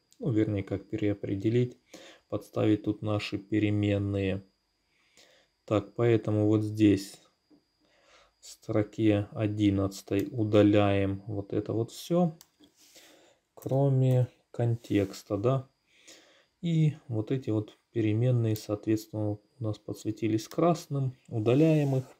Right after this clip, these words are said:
и меняем на наши переменные, которые мы сделали вот здесь в классе utils. Пишем util, util точка,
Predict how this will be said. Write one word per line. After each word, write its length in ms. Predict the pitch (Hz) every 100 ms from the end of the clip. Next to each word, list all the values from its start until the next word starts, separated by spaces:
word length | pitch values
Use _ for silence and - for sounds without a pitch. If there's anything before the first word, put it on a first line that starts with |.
| _ -
и 120 | 160
меняем 380 | 131 110 123 113
на 80 | 104
наши 320 | 110 117 -
переменные, 640 | - 110 104 104 98 98
которые 540 | 98 - - 107 101 101
мы 260 | 101 101
сделали 640 | 98 113 147 147 127 117 117 _ _
вот 240 | 113 101
здесь 360 | 95 98 95 -
в 100 | -
классе 640 | _ 123 127 - 110 107 -
utils. 720 | 120 107 - 98 95 95 - _ _ _ _ _ _ _ _ _ _ _ _ _ _ - _ _ _ _ _ _ _ _ _ - -
Пишем 840 | - 107 - - 101 98 104 117 127
util, 680 | 117 113 110 - 190 175 - _ _ _ _ _ _ _ _ _ _ - _ -
util 720 | 107 104 - - 165 165 151 - _
точка, 720 | - 139 139 - - 123 127